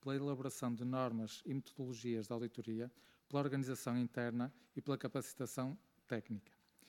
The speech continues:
Durante o seu mandato e no Plano Estratégico dois mil e vinte e três, dois mil e vinte e cinco, assumiu pilares muito expressivos, designadamente o controle da gestão, rigor e responsabilidade,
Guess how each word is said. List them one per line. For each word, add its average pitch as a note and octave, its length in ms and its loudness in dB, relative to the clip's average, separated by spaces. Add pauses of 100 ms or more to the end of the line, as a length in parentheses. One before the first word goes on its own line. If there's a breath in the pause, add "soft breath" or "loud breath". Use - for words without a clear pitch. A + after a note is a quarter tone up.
(260 loud breath)
Durante D3 280 4
o - 20 -14
seu C#3 160 2
mandato C#3+ 480 2
e - 20 0
no C3 100 0
Plano B2 280 2
Estratégico B2 640 -2
dois B2 180 2
mil B2+ 160 2
e B2 60 2
vinte A#2+ 220 -2
e - 40 -20
três, A#2 340 -2
dois A2+ 140 -2
mil A#2 160 2
e A#2+ 60 0
vinte A#2+ 180 0
e - 40 -12
cinco, C3+ 380 -2 (540 loud breath)
assumiu D3 340 0
pilares C3 460 0
muito D3+ 300 0
expressivos, C3 520 -6
designadamente B2 720 0
o A2+ 40 -8
controle A#2+ 400 -4
da B2+ 120 -2
gestão, B2 480 -2 (360 loud breath)
rigor C3+ 600 2
e C#3+ 80 -6
responsabilidade, A#2+ 920 -2